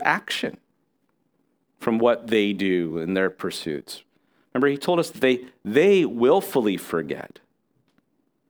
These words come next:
They, they intentionally ignore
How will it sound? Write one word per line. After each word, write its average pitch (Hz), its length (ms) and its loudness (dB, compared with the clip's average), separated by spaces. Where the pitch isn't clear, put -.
They, 135 200 4
they 143 300 2
intentionally 165 840 0
ignore 127 680 2